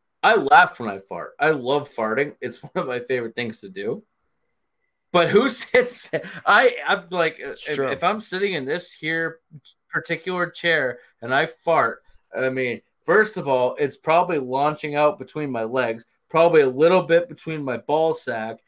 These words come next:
Speaker 1: It's gonna smell terrible, and <laughs> I'm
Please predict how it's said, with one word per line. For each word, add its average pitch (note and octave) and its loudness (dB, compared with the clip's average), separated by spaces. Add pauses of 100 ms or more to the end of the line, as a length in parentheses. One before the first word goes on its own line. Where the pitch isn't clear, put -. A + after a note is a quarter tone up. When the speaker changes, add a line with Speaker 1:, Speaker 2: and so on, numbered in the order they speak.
(200)
Speaker 1:
It's C3 -8
gonna F3+ -2
smell D#3 -2
terrible, B2+ 0 (200)
and C3+ -4
<laughs> - -6
I'm A3+ 2